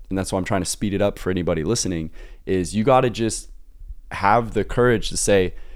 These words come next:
"Hey, I didn't know that I was doing this.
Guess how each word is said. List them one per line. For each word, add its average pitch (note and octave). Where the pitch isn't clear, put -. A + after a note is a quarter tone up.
"Hey, C3
I G#2+
didn't C3+
know A2+
that G#2
I G2+
was A#2+
doing E2+
this. -